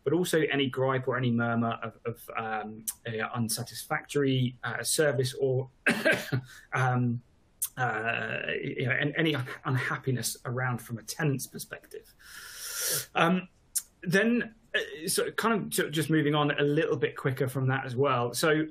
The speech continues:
um, ju-, let's be really, really clear. You know, forty, or, and certainly, uh, over forty percent of all complaints are relating to,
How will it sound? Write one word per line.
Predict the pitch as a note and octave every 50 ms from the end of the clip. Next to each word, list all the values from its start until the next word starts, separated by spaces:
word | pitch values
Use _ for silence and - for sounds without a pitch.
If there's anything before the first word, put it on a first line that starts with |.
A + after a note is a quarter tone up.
| - _ -
um, | D#3+ D3+ D3+ D3+ D3+ - - _ _ _ _ _ _ _ - -
ju-, | - G3 F3+ -
let's | - E3
be | - - G3+
really, | F3 D#3+ F3 F3+ E3
really | D3 C#3 B2+ B2+
clear. | - - C#3 B2+ A#2 A2 A2 - - - - - - - _ -
You | D3
know, | C3 B2+ B2+ - -
forty, | - - - - F#3+ F#3+ G3 - - - - - -
or, | - A#2 B2 B2 C3+
and | C#3 B2+ B2+ B2
certainly, | - D#3 C#3+ C3+ B2+ B2+ - - -
uh, | B2 B2 B2 B2 - -
over | - D#3 F3 F3+ E3 D#3
forty | C3 - - F3+ E3+ F3 F3 - F#3
percent | - D#3 - - - C3+ B2 A#2 - -
of | B2+ B2 - -
all | D3 D3 D3
complaints | - - C#3+ C3 - C#3 B2+ A#2 A2+ - - - - - -
are | C3 B2 A#2+ A#2+ A#2+ A#2 - -
relating | B2 B2 B2+ C#3+ C#3+ C#3 B2+ C#3 C3
to, | B2 - B2+